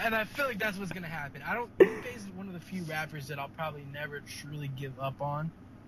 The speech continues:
and maybe it's just 'cause I am, like, you know, Lupe is one of those guys that I've been following for a while now, and, like, I am a fan, and, like, you know, I've, I've listened to enough of his work to know that, like,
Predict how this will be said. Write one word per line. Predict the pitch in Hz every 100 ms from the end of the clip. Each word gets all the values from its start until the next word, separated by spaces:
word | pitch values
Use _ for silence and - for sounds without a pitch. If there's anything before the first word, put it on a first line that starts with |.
| -
and | 143 139
maybe | 147 170 165
it's | 147
just | 151 143
'cause | 143 135
I | 131
am, | 135 143 139
like, | 131 127 123 - - - - - - - -
you | 143
know, | 127 123 131
Lupe | 156 156
is | 139
one | 147
of | 143
those | 135
guys | 135 135
that | 131
I've | 127
been | 127
following | 113 135 135 131
for | 127
a | 120
while | 120 127 131 131
now, | 135 131
and, | 131
like, | 123 - - - - - -
I | 123 131
am | 139 135
a |
fan, | 123 - 131 131 127 127
and, | 127
like, | 127 123 -
you | 139
know, | 135 123 120
I've, | - 135 - - - -
I've | 143
listened | 175 240 196 180
to | 160
enough | 147 160 147
of |
his | 139 131
work | 123 135 127
to | 139
know | 131 131 127
that, | 123 -
like, | 127 123